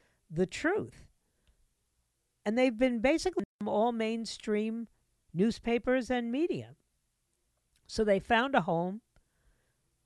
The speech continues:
on the Free Press, which is Barry Weiss's, uh, Substack. And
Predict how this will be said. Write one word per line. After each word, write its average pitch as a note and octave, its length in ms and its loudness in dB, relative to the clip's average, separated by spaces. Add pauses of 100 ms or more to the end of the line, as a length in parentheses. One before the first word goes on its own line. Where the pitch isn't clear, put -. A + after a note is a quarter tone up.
(240)
on G#3 160 -2
the G#3 80 2
Free C4 260 -2
Press, D3+ 540 -4
which F#3+ 220 -6
is E3+ 220 -2
Barry F3+ 340 0
Weiss's, E3 760 -6
uh, E3+ 40 -4
Substack. E3 680 -4 (1300)
And G#3+ 300 -2